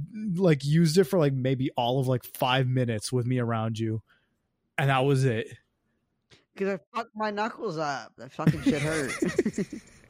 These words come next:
Speaker 1: But you guys held it underneath the fucking
Speaker 2: No, I
Speaker 1: bathroom
Speaker 2: remember
Speaker 1: faucet. That's what I remember.
Speaker 2: No, I held it
Speaker 1: The
Speaker 2: underneath
Speaker 1: kitchen.
Speaker 2: the kitchen.
Speaker 1: Sorry, the
Speaker 2: I did it
Speaker 1: kitchen
Speaker 2: underneath the
Speaker 1: faucet, yeah.
Speaker 2: kitchen. Yes.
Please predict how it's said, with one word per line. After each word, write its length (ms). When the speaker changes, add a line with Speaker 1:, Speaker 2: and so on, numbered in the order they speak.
Speaker 1:
But 120
you 80
guys 200
held 220
it 80
underneath 460
the 140
fucking 340
Speaker 2:
No, 60
I 40
Speaker 1:
bathroom 440
Speaker 2:
remember 80
Speaker 1:
faucet. 580
That's 260
what 200
I 100
remember. 560
Speaker 2:
No, 200
I 120
held 180
it 40
Speaker 1:
The 60
Speaker 2:
underneath 280
Speaker 1:
kitchen. 380
Speaker 2:
the 60
kitchen. 160
Speaker 1:
Sorry, 240
the 140
Speaker 2:
I 80
did 60
it 60
Speaker 1:
kitchen 120
Speaker 2:
underneath 140
the 60
Speaker 1:
faucet, 320
yeah. 280
Speaker 2:
kitchen. 320
Yes. 280